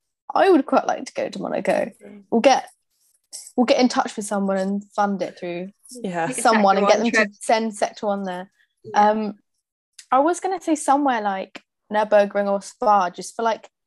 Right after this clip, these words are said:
Speaker 1: the, one of the old, old tracks, or,
Speaker 3: I
Speaker 1: like,
Speaker 3: think Spa
Speaker 1: Zandvoort
Speaker 3: would be
Speaker 1: for the
Speaker 3: good.
Speaker 1: banks,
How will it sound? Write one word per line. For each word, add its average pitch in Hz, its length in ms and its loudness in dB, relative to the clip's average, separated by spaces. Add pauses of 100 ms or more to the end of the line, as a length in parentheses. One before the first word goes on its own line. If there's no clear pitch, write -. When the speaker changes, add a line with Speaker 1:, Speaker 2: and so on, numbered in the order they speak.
(180)
Speaker 1:
the, - 120 0
one 220 180 -2
of 208 120 -4
the 190 160 -2
old, 185 500 0 (100)
old 185 300 -2 (100)
tracks, - 580 -8
or, 208 120 4
Speaker 3:
I - 20 4
Speaker 1:
like, 220 120 4
Speaker 3:
think 220 80 -6
Spa 208 160 2
Speaker 1:
Zandvoort 202 300 0
Speaker 3:
would 196 60 -14
be 214 80 -4
Speaker 1:
for 202 60 -4
the 175 140 -10
Speaker 3:
good. 190 60 -2
Speaker 1:
banks, 285 540 -2